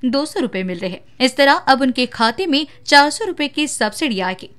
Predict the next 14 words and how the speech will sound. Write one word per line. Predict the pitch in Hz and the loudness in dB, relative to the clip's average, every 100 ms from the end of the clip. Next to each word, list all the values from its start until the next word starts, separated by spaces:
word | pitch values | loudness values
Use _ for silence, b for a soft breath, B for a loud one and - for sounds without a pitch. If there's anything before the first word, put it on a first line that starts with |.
| - - | -14 -2
उज्ज्वला | 254 254 262 | 0 4 4
योजना | 254 214 240 339 381 | 4 2 -2 -2 -4
के | 415 | -2
लाभार्थियों | 269 202 202 202 349 349 339 | 0 2 0 -2 -4 -4 -4
के | 302 - | -4 -4
खाते | 202 202 277 | -6 -4 -2
में | 240 240 - | -2 -2 -2
चार | 226 220 | 0 0
सौ | - | 0
रुपए | 277 - | -6 -4
आएंगे, | 185 185 - - - 214 | -6 -6 -10 -16 -12 -2
यानी | 220 214 202 | 2 2 2
उन्हें | 208 220 | -2 -2
सिलेंडर | 262 226 214 285 247 | -2 -2 0 0 -2